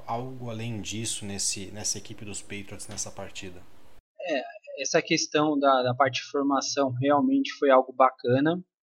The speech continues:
Speaker 2: Uma variação, tendo em vista que a gente não, na parte aérea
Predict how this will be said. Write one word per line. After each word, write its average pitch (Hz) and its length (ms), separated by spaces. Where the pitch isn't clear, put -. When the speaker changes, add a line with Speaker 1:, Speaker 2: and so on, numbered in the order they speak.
Speaker 2:
Uma 123 160
variação, 127 1040
tendo 135 160
em 127 60
vista 131 240
que 135 100
a 135 60
gente 127 280
não, 127 220
na 123 180
parte 123 640
aérea 127 560